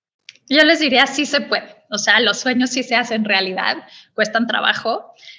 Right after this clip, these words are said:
Y repetiría mi mantra, se puede todo, nada más no todo al mismo tiempo. Y creo que el saber eso da también paz, de decir, cualquier cosa que me interesa, sí se puede, pero deja, dale,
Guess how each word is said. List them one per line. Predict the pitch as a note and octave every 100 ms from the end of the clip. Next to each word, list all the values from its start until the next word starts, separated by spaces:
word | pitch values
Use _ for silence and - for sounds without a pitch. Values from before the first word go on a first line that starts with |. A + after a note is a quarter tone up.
| _
Y | B3+ D4 C4+ G#3+ - -
repetiría | B3+ A#3+ - A3+ B3
mi | D#4
mantra, | C4+ B3 A#3+ G#3+ -
se | -
puede | G3+ A#3 C#4+ D#4+ -
todo, | C4 D4+ G3+ - G#3
nada | G#3
más | B3
no | C4 C4 C4+
todo | B3+ A#3 A#3+
al | B3+
mismo | B3 A#3+ G#3
tiempo. | G#3 F3+ _ _ _
Y | - G#3+ G#3+
creo | A#3 D4
que | C4
el | A#3+
saber | A3 G3+ B3
eso | B3 A#3+ G#3+ B3+ A#3+
da | G#3 G3+
también | G#3+ A3+ G#3
paz, | - F#3 -
de | A3+ G#3+
decir, | G#3+ B3 B3 A3+ - - - - _
cualquier | A3+ A3 B3+
cosa | C4 C4+ C4+
que | G3+
me | G#3
interesa, | G#3 F3+ F#3+ G3+
sí | C#4 - B3
se | C#4
puede, | C4 A#3+ G#3 G#3
pero | G#3 G3 A3 -
deja, | A3+ G#3+ A#3 A3 _ _
dale, | - A3+ A#3+